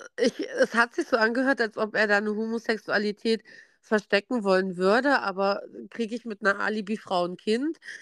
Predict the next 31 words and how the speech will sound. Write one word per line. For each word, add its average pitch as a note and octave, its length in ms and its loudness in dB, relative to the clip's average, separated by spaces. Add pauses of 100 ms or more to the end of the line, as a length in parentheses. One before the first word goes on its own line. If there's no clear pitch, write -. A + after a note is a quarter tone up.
(640)
äh, A#3 400 2
streite A3 380 0
ich B3 80 -8
mich B3+ 180 0
mit A#3+ 160 -2
einer A#3 240 2
Alibi-Frau A#3+ 760 2
die A#3+ 120 -2
ganze A3+ 380 0
Zeit A#3+ 340 0
oder G#3 220 -2
gebe G#3 240 -4
ich - 80 -20
dir G3+ 120 0
einfach G3 360 -4
Geld G#3 340 0
und A3 180 -10
die G3 60 -6
ist - 140 -10
leise C4 600 0
oder, G#3+ 540 0 (560)
ja, A#3+ 240 2
also G#3 340 -6
<laughs> - 220 -4 (260)
es - 100 -2
hat B3 180 2
für C4+ 100 -2
mich A#3 200 -2
irgendwo A#3 420 0
keinen A3 420 0
Sinn. A#3+ 320 0